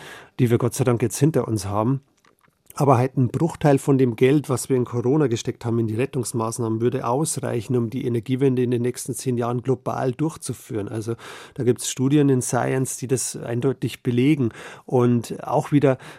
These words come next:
was ich festgestellt habe, gerade auch bei den Firmen, man sagt bei uns in Bayern immer so schön, die Menschen denken über den Geldbeutel.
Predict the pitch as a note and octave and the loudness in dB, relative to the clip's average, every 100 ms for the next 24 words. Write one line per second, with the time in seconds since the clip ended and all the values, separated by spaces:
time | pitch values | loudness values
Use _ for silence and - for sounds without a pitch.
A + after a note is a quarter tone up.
0 | - C3 A#2 A2 - - - B2 - - | -14 -4 -2 -2 -6 -10 -4 -4 -2 -4
1 | - C#3 B2+ B2 - A2+ C3 A#2 - A#2 | 0 0 0 -4 -4 -4 -2 -6 -4 -4
2 | A2+ - B2+ C3+ D3+ D3 - - - - | -4 -6 -2 2 2 0 -8 -20 -20 -8
3 | C3 B2 D3 - - B2+ C#3 B2+ - - | -2 0 0 -4 -6 -4 0 -2 -2 -6
4 | - - A#2+ A2 A2+ A#2+ C3 B2 B2 A2 | -6 -4 -4 -2 -2 -2 -2 -4 -4 -6
5 | B2+ B2 A#2 A2+ A#2+ A#2 B2 A#2 C#3+ D3+ | -2 -2 -2 -4 -4 -4 -4 -4 -6 -6
6 | A#2+ A#2 G#2 A#2 C#3+ - A2+ G#2+ A2 | -2 -2 -2 -2 -2 -2 -6 -4 -8